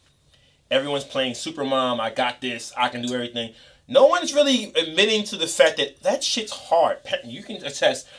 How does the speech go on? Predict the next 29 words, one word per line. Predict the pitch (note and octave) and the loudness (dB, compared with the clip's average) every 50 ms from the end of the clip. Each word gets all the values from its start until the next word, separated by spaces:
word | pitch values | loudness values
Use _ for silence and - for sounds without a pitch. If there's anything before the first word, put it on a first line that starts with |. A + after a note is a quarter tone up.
| - - _ | -20 -16 _
parenting | - - E4+ F#4+ G#4 G#4+ G#4+ G#4+ G#4+ - F4+ F4 E4+ E4 | 4 6 6 8 6 6 6 4 4 4 4 6 6 4
is | D4+ - | 4 4
hard. | C4 C#4 D4 D4+ D#4 D4 C#4 A#3 F#3 A#2+ A#2+ - C3 - - _ _ _ _ _ _ _ _ _ _ _ _ _ _ _ _ _ _ _ _ _ - | 6 8 10 10 12 12 10 10 8 6 2 -4 -16 -20 -20 _ _ _ _ _ _ _ _ _ _ _ _ _ _ _ _ _ _ _ _ _ 0
I'm, | - A#3 C4 C#4 C#4 F#3 | 2 4 4 4 4 6
I'm | F#3 G#3+ A3+ | 6 6 6
in | A#3+ C4 | 6 4
the | C4+ | 4
studio, | C4 - C4+ C4+ C4+ A#3+ A3 | 2 -2 0 2 6 6 6
I'm | A3+ - F#3+ F3+ F3 | 6 6 6 4 4
one | F#3+ F#3+ | 4 2
of | G3+ | 2
your | A3 G#3 | 4 6
godfathers | G3 F#3 F3 E3+ - F#3 E3 D#3+ E3 E3 - | 8 8 8 8 8 8 8 8 6 2 0
several | C#3+ C#3+ C#3+ D#3 | 0 0 2 4
times | - F3+ F#3+ G3+ F3 | 4 4 4 4 4
over. | E3+ D3 C3+ C3+ D3 | 2 2 2 0 -4
Shout | - - - - D3 C#3 | -6 -6 -4 -2 0 0
out | C#3 | 2
to | C#3+ | 2
my | D3+ D3+ | 2 2
boys | D3 D#3 D#3 D#3 | 2 2 -2 -2
and | D#3 D#3 | -2 -4
my | D#3 | -2
god-, | C#3+ C#3 B2+ B2 B2+ | 2 2 2 0 0
and | C3 C3+ | -2 -2
my | C#3+ C#3+ | 0 2
godsons | C3 C3+ C3 C3+ - C#3 C3+ C#3+ | 2 2 2 2 0 -4 -8 -4
and | D3 | -2
goddaughters. | C3 A#2+ A#2 G#2+ A#2 A#2 A2+ A#2 A2+ - - - - - | 0 0 0 0 -2 -4 -6 -6 -8 -10 -14 -16 -16 -18